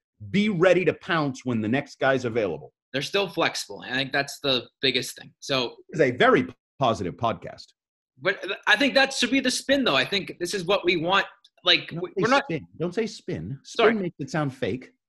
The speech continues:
Speaker 2: No, it, this is the, like, reality. Try to talk these Patriots fans off a ledge that this isn't the worst thing in the world.
Speaker 1: Yeah. I mean, I, it isn't. Like,
Speaker 2: No, it's
Speaker 1: now, the
Speaker 2: not.
Speaker 1: worst thing in the world is the reality.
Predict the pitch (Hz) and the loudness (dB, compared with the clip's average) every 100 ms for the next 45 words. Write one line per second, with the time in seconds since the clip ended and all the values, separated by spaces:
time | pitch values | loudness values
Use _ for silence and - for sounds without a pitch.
0 | _ - 302 175 147 165 220 233 240 180 | _ -2 2 4 2 0 0 2 0 6
1 | 226 196 165 - _ 175 175 180 175 170 | 8 8 6 -2 _ 2 2 -2 0 2
2 | 240 147 117 180 185 180 170 170 117 190 | 4 4 4 2 4 4 4 0 2 2
3 | 202 196 175 - 214 165 156 - 139 151 | 2 0 -10 -2 -2 0 -6 0 0 0
4 | 156 165 160 131 143 190 127 - - 127 | -2 -4 -2 -4 0 0 0 -2 -6 -6
5 | 170 95 123 160 175 - 180 151 127 185 | -6 -6 -2 -2 0 -2 -4 -4 0 0
6 | 98 - _ _ _ _ _ _ _ _ | -2 -8 _ _ _ _ _ _ _ _
7 | _ _ _ _ _ _ - 370 - _ | _ _ _ _ _ _ -8 -8 -10 _
8 | 156 147 143 - _ _ - 156 320 190 | -4 -4 -6 -10 _ _ -4 4 4 2
9 | 87 - _ 147 143 - - 165 165 135 | -6 -16 _ 0 0 -4 -8 2 2 4
10 | 139 269 339 - 208 156 127 117 110 107 | 6 6 4 4 2 4 4 4 2 2
11 | 110 110 117 117 - _ _ _ _ _ | 2 0 0 -4 -18 _ _ _ _ _
12 | _ _ _ _ _ _ 101 101 120 226 | _ _ _ _ _ _ -6 -2 2 2
13 | 190 - | 0 -6